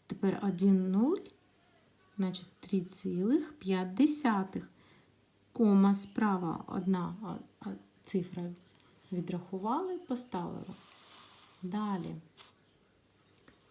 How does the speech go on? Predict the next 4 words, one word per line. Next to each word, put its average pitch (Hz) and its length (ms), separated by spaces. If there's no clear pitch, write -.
Чотириста 233 920
процентів. 160 840
Як 185 300
знайти? 170 460